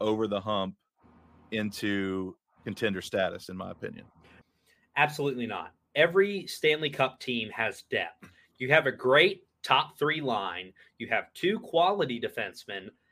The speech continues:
Speaker 2: After that, you have nobody. Yeah,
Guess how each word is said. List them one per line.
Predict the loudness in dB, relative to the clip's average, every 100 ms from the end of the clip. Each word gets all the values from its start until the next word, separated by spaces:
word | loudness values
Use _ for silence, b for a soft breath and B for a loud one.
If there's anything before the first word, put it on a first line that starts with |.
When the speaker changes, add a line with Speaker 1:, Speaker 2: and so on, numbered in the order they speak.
| _ _ 2
Speaker 2:
After | 4 4 4 4
that, | 6 4 2
you | -4 -2
have | -2 -2
nobody. | -4 2 4 4 0 -4 -12 -20 _ _ _
Yeah, | -10